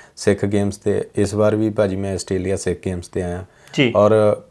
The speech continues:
Speaker 1: ਪਿਛਲੀ ਵਾਰ ਵੀ, ਅਹ, ਨਾਲ ਦੀ ਨਾਲ ਜਿਹੜੇ ਕਬੱਡੀ ਕੱਪ ਸੀ ਖੁੱਲ੍ਹੀਆਂ ਗਰਾਊਂਡਾਂ ਉੱਥੇ ਵੀ ਗਾਇਆ ਸੀ।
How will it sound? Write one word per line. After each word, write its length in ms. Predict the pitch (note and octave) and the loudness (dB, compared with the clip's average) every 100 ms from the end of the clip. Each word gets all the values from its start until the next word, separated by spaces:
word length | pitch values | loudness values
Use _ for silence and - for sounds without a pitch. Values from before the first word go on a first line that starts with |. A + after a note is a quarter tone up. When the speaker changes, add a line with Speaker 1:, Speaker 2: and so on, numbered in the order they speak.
| _ | _
Speaker 1:
ਪਿਛਲੀ 300 | A#2 A2+ C3 | -2 2 2
ਵਾਰ 240 | C#3 D3+ D3+ | 8 8 8
ਵੀ, 300 | D#3+ D3+ C#3+ | 4 4 4
ਅਹ, 400 | A#2+ A#2 A2+ - - _ _ - | 8 10 8 4 -4 _ _ -2
ਨਾਲ 280 | A2 G#2+ G#2+ | 4 4 4
ਦੀ 80 | A#2+ | 2
ਨਾਲ 280 | A#2 A2+ | 4 4
ਜਿਹੜੇ 200 | A2+ A#2+ | 4 0
ਕਬੱਡੀ 440 | A#2+ G#2+ G2+ G2+ A2+ | 2 2 0 2 2
ਕੱਪ 260 | G#2+ G#2 | 2 0
ਸੀ 120 | A2+ G#2+ | 0 -2
ਖੁੱਲ੍ਹੀਆਂ 320 | A2+ A#2 A2+ | -2 -2 0
ਗਰਾਊਂਡਾਂ 340 | G#2+ G2 G2 | 0 0 0
ਉੱਥੇ 260 | G2+ F#2+ A2+ | -2 -2 -2
ਵੀ 60 | |
ਗਾਇਆ 280 | G#2 F2+ F#2+ | 0 0 0
ਸੀ। 100 | G2+ | -2